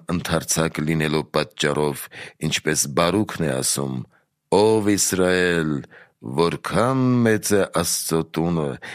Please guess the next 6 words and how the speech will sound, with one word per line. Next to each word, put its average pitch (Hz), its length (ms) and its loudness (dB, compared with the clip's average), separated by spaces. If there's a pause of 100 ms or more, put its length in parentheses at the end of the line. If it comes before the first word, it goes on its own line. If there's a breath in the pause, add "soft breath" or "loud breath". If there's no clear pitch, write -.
(140)
և 80 340 0
ընդարձակ 95 680 0
է 73 120 0
նրա 73 300 0 (160)
ստացվածքների 76 1080 -2
տեղը»։ 67 380 -6